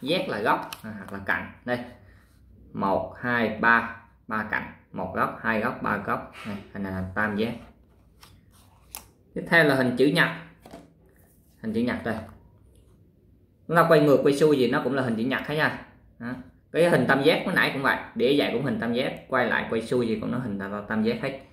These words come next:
Hình đây là hình chữ nhật. Hình chữ nhật này có là hai cạnh này là hai chiều dài, hai chiều dài bằng nhau, này là hai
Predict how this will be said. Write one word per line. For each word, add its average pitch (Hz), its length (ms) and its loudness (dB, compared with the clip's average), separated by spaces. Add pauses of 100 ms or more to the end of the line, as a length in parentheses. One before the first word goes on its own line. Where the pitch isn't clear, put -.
(600)
Hình 113 180 0
đây 113 120 4
là 110 80 0
hình 101 140 -2
chữ 107 80 -2
nhật. 104 180 -2 (360)
Hình 120 100 -4
chữ 131 60 2
nhật 135 240 2
này 117 120 0
có 131 100 2
là 135 180 0
hai 120 280 2
cạnh 101 160 0
này 107 100 0
là 104 100 -2
hai 113 220 -4
chiều 110 100 -2
dài, 101 300 0
hai 107 220 -4
chiều 110 100 -2
dài 101 180 0
bằng 95 200 -4
nhau, 110 320 2
này 107 120 -6
là 95 100 -6
hai 107 180 -4